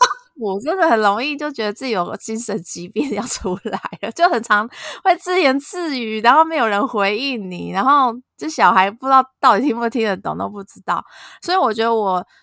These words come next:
反而是去，回去上班之后，我的那个心理的状态才，那个平衡感才好很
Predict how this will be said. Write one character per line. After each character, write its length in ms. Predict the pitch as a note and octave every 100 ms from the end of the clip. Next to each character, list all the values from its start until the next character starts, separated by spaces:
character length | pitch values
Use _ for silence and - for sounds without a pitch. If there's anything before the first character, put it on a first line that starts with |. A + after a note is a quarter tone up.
| _ _ _ _
反 180 | - G#3+
而 140 | A3 A#3+
是 240 | D#4+ D4+
去， 200 | - C#4
回 160 | B3+ G#3+
去 220 | C#4+ C4+
上 340 | - C4 A3+
班 240 | A#3 A3 A3
之 220 | - A3
后， 180 | A#3+ A3
我 140 | F3
的 140 | E3+
那 160 | F3+ G#3+
个 160 | G#3 F#3+
心 340 | - G#3+ G#3+
理 280 | G#3 E3 - _
的 200 | E3 D#3+
状 320 | - A#3 F#3+
态 300 | F#3+ G#3+ F#3
才， 580 | - - D#3+ D3 D3 - _ _ _ _ _
那 120 | C#4+
个 80 | C4
平 300 | A3+ G#3+ G3
衡 240 | G3 F3+ F#3+
感 340 | F3+ G2+ - _
才 260 | - - E3
好 320 | - C#3+ -
很 220 | - -